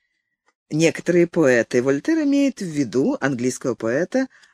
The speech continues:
Александра Попа, тысяча шестьсот восемьдесят восьмой, тысяча семьсот сорок четвертый годы, который в своей философской поэме «Опыт о человеке» отстаивал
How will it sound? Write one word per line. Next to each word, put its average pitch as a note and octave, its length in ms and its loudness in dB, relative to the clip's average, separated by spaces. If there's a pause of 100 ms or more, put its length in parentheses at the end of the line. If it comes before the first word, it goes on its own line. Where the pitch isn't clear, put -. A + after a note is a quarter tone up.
(120)
Александра F#3+ 840 0 (100)
Попа, D3 540 0 (640)
тысяча A#2+ 380 -2
шестьсот - 640 -4 (220)
восемьдесят A2+ 560 -6
восьмой, F3+ 580 -2
тысяча - 320 -6
семьсот E3 340 -6
сорок F#3 360 -4
четвертый B2+ 760 -4
годы, G#2+ 480 -2 (300)
который A#3 520 2 (220)
в - 60 -12
своей D#3 340 2
философской C#3+ 640 -4
поэме C#3 560 -2 (320)
«Опыт B2+ 560 2
о C3 120 -2
человеке» C3 800 -2 (520)
отстаивал C4+ 640 0